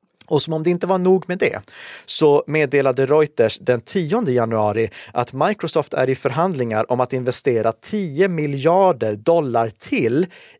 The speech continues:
i Open A I och då få en ägarandel på fyrtionio procent i Open A I. Så om Microsoft lyckas använda den här tekniken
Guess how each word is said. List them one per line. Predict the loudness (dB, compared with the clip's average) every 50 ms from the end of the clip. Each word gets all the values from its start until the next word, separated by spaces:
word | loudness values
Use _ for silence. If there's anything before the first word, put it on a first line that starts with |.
| _ -4
i | -2 0 0 0 2
Open | 2 2 2 2 0 -4 -4 -2 -2 -2 -2 -2 -2 -2 -2
A | -2 0 0
I | -2 -2
och | -2 -2 0
då | 2 4 4 4
få | 2 0 -2 -2 0 2 2 2 0 -2 -6 -20 -16 -8 -6
en | -4 -4 -4 -4 -4
ägarandel | -4 -2 -2 -2 -2 -4 -4 -4 -6 -6 -6 -6 -6 -6
på | -10 -12 -14 -14
fyrtionio | -12 -10 -10 -12 -10 -12 -14 -12 -10 -10 -10 -10 -10 -8 -8 -8 -8 -8 -10
procent | -12 -12 -10 -10 -8 -4 -2 -2 -2 -2 -4 -12 -18 -18 -18 -18 _ -20 -20 _ _ _ -14
i | -14 -14 -12 -8
Open | -8 -8 -8 -8 -10 -10 -10 -10 -10
A | -10 -10 -10 -8 -8 -8 -8
I. | -8 -10 -14 _ _ _ _ _ -20 -20 -20 -20 -20 -20 -20 -20 -18 _
Så | -8 -6 -2 2 4 4 6 6 6 4 4 2 _ _ _ _ _ _ _ _ _ _ _ _ _ _ _ _ _ 0
om | 2 4 4 4 2 -2 -6
Microsoft | -6 -2 -2 0 0 -2 -4 -4 0 0 0 0 2 2 0 0 0 -2 -10 -18 -18 -20 _ _ _ _ -20 _ _ _ _ _ _ -4
lyckas | -2 0 0 0 0 -2 -2 -2 -2 -4 -2
använda | -2 0 0 0 -2 -2 -2 -2 -2 0 0 0 0
den | 0 -2 -2
här | -2 -2 -2 -2
tekniken | -4 -6 -10 -10 -6 -6 -4 -6 -6 -8 -8 -6 -6 -6 -6